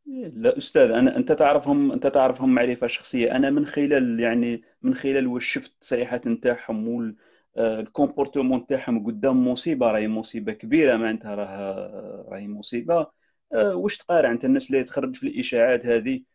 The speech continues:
شاب صغير في عمره عشرين ولا اثنين وعشرين سنة يدرس الطب مسكين وقدامه مستقبل زاهر في العاصمة،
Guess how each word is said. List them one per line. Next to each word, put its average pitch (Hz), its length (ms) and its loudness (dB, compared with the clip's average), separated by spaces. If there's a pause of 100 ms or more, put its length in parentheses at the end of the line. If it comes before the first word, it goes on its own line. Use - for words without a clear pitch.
شاب 117 340 -2
صغير 127 360 -2
في - 140 -8
عمره 120 340 -2
عشرين 117 360 -4
ولا 117 100 0
اثنين 117 260 -4
وعشرين 113 380 -6
سنة 113 240 -6
يدرس 117 420 -6
الطب 113 260 -8
مسكين 117 800 -6
وقدامه 120 580 -4
مستقبل 117 540 -6
زاهر 117 400 0
في - 100 -16
العاصمة، 117 640 -2